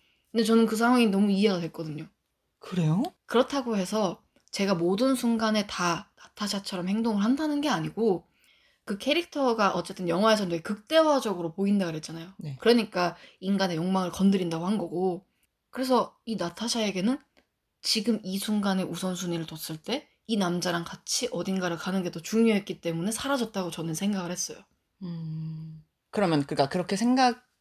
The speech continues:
Speaker 2: 하게 되면 그게 그냥 바로 이해가 되는 거예요?
Speaker 1: 네, 왜냐면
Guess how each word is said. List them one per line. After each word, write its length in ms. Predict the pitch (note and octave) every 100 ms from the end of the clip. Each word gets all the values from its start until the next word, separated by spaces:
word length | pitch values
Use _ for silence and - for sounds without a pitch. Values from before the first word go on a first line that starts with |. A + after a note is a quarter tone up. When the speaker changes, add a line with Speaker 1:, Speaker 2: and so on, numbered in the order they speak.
| _ - F#3
Speaker 2:
하게 240 | G#3 A3+
되면 300 | E3+ D#3 D3+
그게 200 | D3 F#3+
그냥 220 | E3 D3+
바로 200 | D3 D#3+
이해가 300 | D#3 C#3 D3
되는 280 | B2+ B2 B2
거예요? 240 | - G2+ F#3+ _ _ _ _ _ _ _ _ _ _ -
Speaker 1:
네, 160 | G3+
왜냐면 680 | E3 F#3+ A3 G#3+ A#3+ G3+